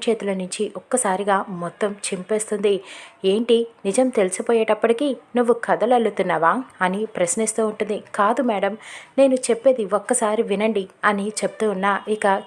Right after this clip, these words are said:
కిరణ్ని నిలదీస్తూ ఉంటారు జన, గిరి ఇద్దరు కూడా. "నీ స్థాయి ఏంటి, నువ్వెంత?" అని చెప్పి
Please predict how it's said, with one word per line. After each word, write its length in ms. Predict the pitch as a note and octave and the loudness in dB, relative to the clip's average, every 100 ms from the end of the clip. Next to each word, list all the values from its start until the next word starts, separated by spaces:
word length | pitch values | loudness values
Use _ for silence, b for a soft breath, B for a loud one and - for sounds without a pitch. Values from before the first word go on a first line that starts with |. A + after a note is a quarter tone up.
| - | -4
కిరణ్ని 440 | G3 G3 A3 G3+ | -2 0 -2 -4
నిలదీస్తూ 640 | A#3+ F#3 F#3+ A#3 A3 A#3 | -2 0 0 2 0 0
ఉంటారు 340 | A3 G#3+ G3+ G3 - | 0 2 0 -2 -4
జన, 440 | G#3 F#3+ G3+ G3+ G3 | -2 0 -2 -4 -2
గిరి 180 | G3+ G#3 | -2 -2
ఇద్దరు 420 | G#3 G3 A#3 A3+ | -4 -4 0 0
కూడా. 280 | G#3 G3 F#3 B B B B - | 0 2 2 B B B B -2
"నీ 160 | G#3+ | 0
స్థాయి 400 | G3 - G3+ A3 | 0 2 2 2
ఏంటి, 400 | C4 A3 A3 D4 - A3+ | 0 0 -2 -2 -6 -2
నువ్వెంత?" 580 | A3+ A3 D4 A3 G3 F#3+ - G#3 | 0 2 0 2 0 -2 -6 -4
అని 160 | G3 | -4
చెప్పి 420 | G3 F#3+ F#3+ G3+ | -2 -4 -2 -6